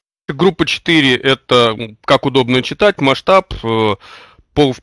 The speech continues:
по всему, э, экрану, либо, э, в окне, э, увеличить, уменьшить, разверстать на весь экран и так далее. А, ну и последний пункт, тут, э, м, всё, в принципе,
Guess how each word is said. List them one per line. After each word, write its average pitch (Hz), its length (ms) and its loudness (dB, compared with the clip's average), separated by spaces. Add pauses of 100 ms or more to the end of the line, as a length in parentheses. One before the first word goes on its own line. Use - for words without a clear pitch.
по 156 120 0
всему, 113 2250 0
э, 135 60 -6
экрану, 175 520 2
либо, 127 320 0
э, 107 240 4 (800)
в 113 40 -2
окне, 165 520 0 (400)
э, 110 400 2
увеличить, 120 580 -4
уменьшить, 147 560 -2
разверстать 110 580 -2
на 101 120 -2
весь 101 240 -6
экран 147 360 0
и 110 40 -2
так 101 200 -6
далее. 73 340 -10 (760)
А, 120 300 2
ну 185 180 2
и 170 280 4
последний 185 560 0
пункт, 165 320 -2
тут, - 340 -6
э, 123 40 -4
м, 117 1300 -2
всё, 120 180 -6
в - 40 -18
принципе, 110 420 -12